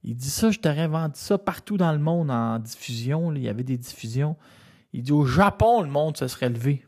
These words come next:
pour regarder le combat dans l'avion. » Puis là, c'était surnommé le combat à Régis.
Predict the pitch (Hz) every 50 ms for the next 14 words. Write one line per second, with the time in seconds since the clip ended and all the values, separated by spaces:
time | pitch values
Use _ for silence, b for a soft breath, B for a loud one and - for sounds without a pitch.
0 | _ - - 107 113 117 117 117 113 117 117 120 127 127 - 127 117 113 110 143
1 | 143 127 151 170 185 190 180 165 156 143 127 131 131 147 147 143 143 B B B
2 | B B B B B B B B B - 156 165 165 - 143 127 - - 139 131
3 | 131 131 131 143 160 170 156 127 127 - 160 165 165 156 147 170 175 170 147 131
4 | 123 123 123 117 123 131 135 139 - - -